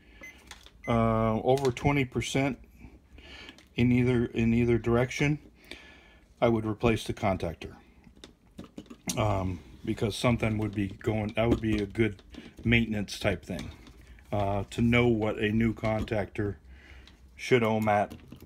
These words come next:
and then ohm a good used one. It may still be good, but if it exceeds twenty percent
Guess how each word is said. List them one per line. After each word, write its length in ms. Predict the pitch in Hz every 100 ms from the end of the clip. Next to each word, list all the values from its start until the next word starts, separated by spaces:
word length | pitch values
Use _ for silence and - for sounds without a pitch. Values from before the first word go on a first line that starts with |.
| -
and 360 | 110 104 101 104
then 440 | 107 107 101 95 -
ohm 460 | 123 117 113 110 -
a 120 | 104 98 104 - - - -
good 260 | 127 117 110
used 320 | 123 175 -
one. 160 | 120 117
It 60 |
may 140 | 113 107
still 260 | - 127
be 160 | 104 101
good, 500 | 101 135 120 101 - _ _ - - - - - - _ _ _
but 440 | - 104 117 104 - _ - - -
if 220 | 127 113 127
it 320 | 104 - -
exceeds 720 | 127 - - 139 135 123 -
twenty 340 | - 135 127 113
percent 800 | - 113 131 135 107 - -